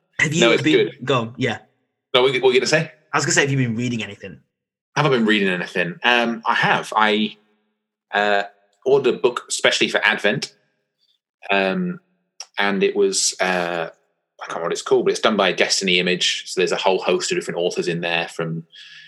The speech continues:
Speaker 2: you know, Bill Johnson's in there, Daniel Kalenda, Christ for All Nations. Um, we've got Heidi Baker's in there. There's, there's a, just a bunch of different authors who just, who, you know, have really shaped and influenced my life. So it's like, there's a,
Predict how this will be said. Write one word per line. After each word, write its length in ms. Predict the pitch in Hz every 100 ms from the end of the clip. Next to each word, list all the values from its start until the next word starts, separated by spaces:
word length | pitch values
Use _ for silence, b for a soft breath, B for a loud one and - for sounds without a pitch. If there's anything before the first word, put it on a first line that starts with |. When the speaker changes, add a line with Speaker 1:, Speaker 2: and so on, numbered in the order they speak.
| B -
Speaker 2:
you 120 | 90
know, 80 | 80
Bill 220 | 80 87
Johnson's 500 | 90 85 80 90 85
in 180 | 85 87
there, 540 | 87 85 82 82 85
Daniel 340 | 87 90 85 82
Kalenda, 720 | 85 85 87 87 87 87 - _ _ _
Christ 240 | - 90 -
for 80 | 87
All 60 |
Nations. 760 | 85 85 - 87 87 90 - - _ _ _ _ _ -
Um, 640 | 85 82 82 82 80 80 80 _ - -
we've 220 | 87 82 -
got 240 | 82 80 - -
Heidi 360 | - - 82 82
Baker's 420 | - 85 - 85
in 140 | 85 85
there. 240 | 85 85
There's, 180 | 87 92
there's 160 | 104
a, 120 | 110 113
just 180 | -
a 60 | 107
bunch 340 | - 107 110
of 80 | 98
different 260 | 98 - 87
authors 400 | 87 90 90 -
who 100 | 101
just, 360 | 95 - - -
who, 60 |
you 160 | 92 90
know, 300 | 85 80 82 B B
have 120 | 104
really 140 | 95 87
shaped 420 | - 104 92 -
and 80 | 90
influenced 340 | 82 90 -
my 80 | 87
life. 280 | 92 90 87
So 180 | -
it's 120 | 87 95
like, 120 | 85
there's 240 | 90 85
a, 100 | 85